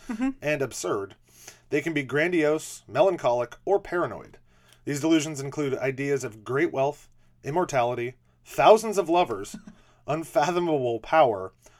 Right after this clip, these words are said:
Speaker 2: apocalypsis," ni-, which also sounds like a disease in and of itself.
Speaker 1: Yeah.
Speaker 2: Like, "Do you have syphilis?"
Speaker 1: I,
Speaker 2: "No,
Speaker 1: no,
Speaker 2: I,
Speaker 1: I have apocalypsis.
Speaker 2: I have
Speaker 1: It's way
Speaker 2: apocalypsis.
Speaker 1: worse. <laughs>
Speaker 2: It's just basically my, my penis is the Antichrist, and
Speaker 1: Oh,
Speaker 2: it's
Speaker 1: shit.
Speaker 2: bringing the end of the world."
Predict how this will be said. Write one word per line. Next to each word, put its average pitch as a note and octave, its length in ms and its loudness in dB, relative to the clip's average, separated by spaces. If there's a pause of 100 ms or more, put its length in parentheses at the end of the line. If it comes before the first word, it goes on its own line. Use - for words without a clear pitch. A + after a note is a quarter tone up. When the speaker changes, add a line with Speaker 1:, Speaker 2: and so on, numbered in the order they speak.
(120)
Speaker 2:
apocalypsis," D3+ 1000 -2 (880)
ni-, D3+ 300 2
which B2 220 -8
also C3 240 -8
sounds A2+ 220 -10
like G#2 120 -8
a G2+ 60 -6
disease G2+ 500 -8
in G#2+ 60 -10
and F#2 100 -12
of F2+ 100 -10
itself. - 460 -10
Speaker 1:
Yeah. - 140 -8
Speaker 2:
Like, - 240 -16 (600)
"Do A2 80 -10
you A#2 60 -8
have B2 120 -10
syphilis?" E3 340 -4
Speaker 1:
I, F3+ 80 -8
Speaker 2:
"No, C3 220 4
Speaker 1:
no, - 80 0
Speaker 2:
I, F3+ 100 -2
Speaker 1:
I - 20 -2
have F3+ 160 -6
apocalypsis. F#3 680 -8
Speaker 2:
I - 60 2
have C#3 160 0
Speaker 1:
It's C#3+ 80 -2
way G#3 160 4
Speaker 2:
apocalypsis. A3 60 -2
Speaker 1:
worse. G3+ 640 0
<laughs> F#3+ 60 4
Speaker 2:
It's D3+ 180 0
just C3+ 200 -4
basically D3+ 400 0
my, C3 220 2
my A#2+ 200 -2
penis B2 420 -8
is B2 260 -2
the G#2 160 -2
Antichrist, G#2 640 -10
and A2 160 -12
Speaker 1:
Oh, A#2 40 -10
Speaker 2:
it's G#2+ 100 -14
Speaker 1:
shit. G#2 80 -16
Speaker 2:
bringing B2+ 360 -6
the G#2+ 120 -2
end A2 100 -10
of G#2 120 -10
the G#2 140 0
world." - 280 -4